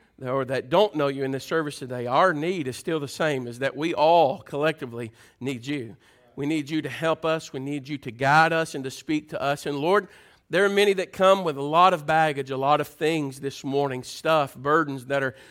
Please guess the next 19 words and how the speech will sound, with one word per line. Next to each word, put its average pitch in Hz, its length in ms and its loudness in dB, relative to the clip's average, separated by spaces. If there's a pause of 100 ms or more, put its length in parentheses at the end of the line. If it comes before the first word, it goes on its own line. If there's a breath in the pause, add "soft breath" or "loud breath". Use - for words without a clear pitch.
(120)
that 143 140 0
have 135 120 -4
got 156 280 4
them 151 180 2
overwhelmed, 160 840 2
thoughts - 480 0
in 151 60 -6
their 135 140 -6
minds, 156 640 2
other 180 260 2
stuff, 160 300 -4
Lord, 160 260 0
even 185 300 -4
if 170 160 -6
it's 147 160 -8
anxiety 147 680 4
or 139 200 -2
just 131 240 -10
discouragement. 151 680 -2